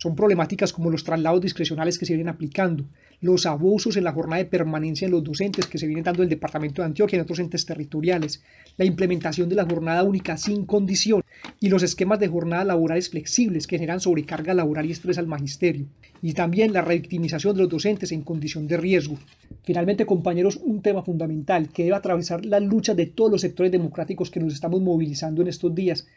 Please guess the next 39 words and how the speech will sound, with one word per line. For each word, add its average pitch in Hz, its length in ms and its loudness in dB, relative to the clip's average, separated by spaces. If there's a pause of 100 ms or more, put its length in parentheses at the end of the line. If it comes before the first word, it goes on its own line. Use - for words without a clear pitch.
(140)
es 175 320 -2
el 208 140 2
respeto 202 480 0
al 180 80 2
derecho 165 260 -2
a 175 40 2
la 151 100 -2
vida 170 280 2 (440)
y 185 100 0
las 175 160 0
garantías 160 560 -2
para 185 120 -2
el 170 40 0
ejercicio 170 300 -2
de 185 60 2
la 165 60 2
labor 156 240 0
docente 214 480 0
y 170 60 -2
sindical, 156 600 -2 (280)
la 170 120 4
defensa 165 360 2
de 190 60 2
los 175 100 4
líderes 170 280 2
sociales, 165 600 -2 (240)
que 190 80 2
en 165 100 2
Colombia 185 380 4
se 180 80 0
pueda 185 220 2
hacer 202 160 2
oposición, 165 600 0
se 156 120 -8
pueda 175 240 0
ser 185 240 0
líder, 190 280 4
se 151 120 -8
pueda 185 340 0